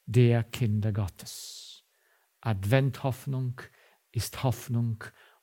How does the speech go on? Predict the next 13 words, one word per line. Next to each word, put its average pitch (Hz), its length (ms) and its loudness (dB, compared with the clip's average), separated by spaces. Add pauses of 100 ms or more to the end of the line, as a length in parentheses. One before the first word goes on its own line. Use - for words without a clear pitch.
auf 117 240 -2
komplette 113 640 0
Befreiung 98 540 -2 (1000)
aus 110 300 -2
der 104 180 0 (1080)
Gefangenschaft 135 840 4
des - 200 -4
Herzens 147 680 -2 (460)
und 110 180 0
aus 101 180 -2
der 110 120 -6
Gefangenschaft 101 880 -4
der 98 140 -6